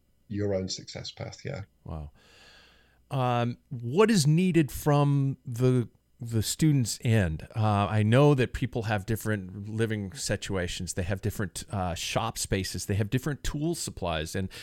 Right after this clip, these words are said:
Speaker 2: and obviously some sort of a, a solid internet connection, and I would assume a camera, so there can be some form of interaction should those live things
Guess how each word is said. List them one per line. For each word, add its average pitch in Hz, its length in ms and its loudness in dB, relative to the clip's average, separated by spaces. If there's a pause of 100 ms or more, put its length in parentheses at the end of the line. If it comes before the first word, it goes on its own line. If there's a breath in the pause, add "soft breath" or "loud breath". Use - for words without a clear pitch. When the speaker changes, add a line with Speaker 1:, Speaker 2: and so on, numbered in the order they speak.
(140 loud breath)
Speaker 2:
and 107 100 0
obviously 135 380 0
some 127 240 -2
sort 127 240 0
of 110 60 4
a, 104 220 4
a 98 120 0
solid 117 720 2
internet 113 340 0
connection, 110 480 -2
and 95 180 0
I 90 120 0
would 87 140 -2
assume 104 300 -4
a 87 60 -6
camera, 107 440 -2
so - 180 -2
there 90 140 0
can 87 180 -8
be 95 160 -4
some 107 240 -2
form 95 260 -6
of 85 140 -6
interaction 87 560 -4
should - 220 -8
those 78 200 -6
live 82 240 -6
things 82 340 -10